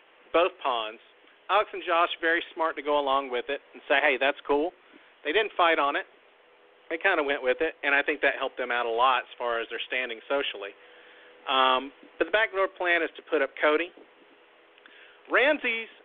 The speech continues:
as we know, goes through this, uh, you know, uh, I guess, what would you call it,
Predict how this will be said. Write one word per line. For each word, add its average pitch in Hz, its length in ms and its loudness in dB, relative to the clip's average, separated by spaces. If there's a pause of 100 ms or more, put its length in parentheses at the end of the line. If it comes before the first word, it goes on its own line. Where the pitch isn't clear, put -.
(220)
as 160 160 2
we 202 160 2
know, 165 280 4
goes 151 240 0
through 156 140 -4
this, 143 240 -2 (120)
uh, 139 720 0
you 151 120 -6
know, 131 380 -4 (420)
uh, 120 260 0 (460)
I 123 120 -12
guess, 123 220 2 (640)
what 135 80 -6
would 123 120 -4
you 117 80 -8
call 117 320 0
it, 117 120 -8